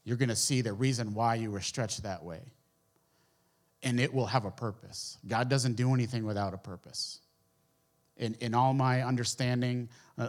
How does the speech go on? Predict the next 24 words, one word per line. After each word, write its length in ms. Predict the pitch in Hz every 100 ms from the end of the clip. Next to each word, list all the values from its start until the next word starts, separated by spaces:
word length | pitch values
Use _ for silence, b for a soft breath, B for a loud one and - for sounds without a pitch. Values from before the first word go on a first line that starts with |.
| -
all 220 | 117 127
of 140 | 120
what 140 | 120 123
I've 280 | 107 113 104
read 300 | 113 117 120
and 140 | 98
all, 200 | 107 117 -
all 160 | 110
of 100 | 117
what 120 | 120
I've 120 | 117 101
seen, 480 | - 120 123 127 127 b b b b b _ 110
God 300 | 120 117 120
has 200 | 110 117
a 80 | 104
purpose 400 | - 123 120 -
for 200 | 113 113
everything, 560 | 113 117 107 104 101 95
even 220 | 101 104
says 320 | 92 - 117 110
that 160 | 113
in 140 | 110 110
his 120 | 98
word. 380 | 104 90 71